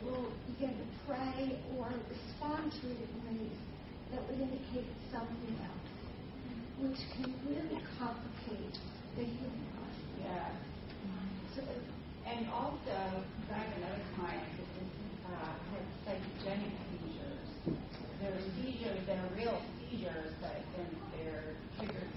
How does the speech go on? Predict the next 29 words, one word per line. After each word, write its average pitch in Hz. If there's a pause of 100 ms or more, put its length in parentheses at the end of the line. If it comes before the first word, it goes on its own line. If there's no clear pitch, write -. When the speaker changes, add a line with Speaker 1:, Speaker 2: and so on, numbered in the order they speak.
Speaker 2:
psychically, 226
you 233
know, 170 (240)
uh, 160 (160)
psychologically 185
rather -
than 320
neurochemically. 320 (680)
Um, 170 (420)
and 196
they 196 (160)
typically 190
have 170
a 175 (100)
trauma 165
history. 190 (160)
So 196 (120)
that's 202 (260)
when 185
you 165
said 202
that, 180
and 370
then, 349 (540)
'cause 202
my 185 (460)
client, 190 (180)
she's 202
an -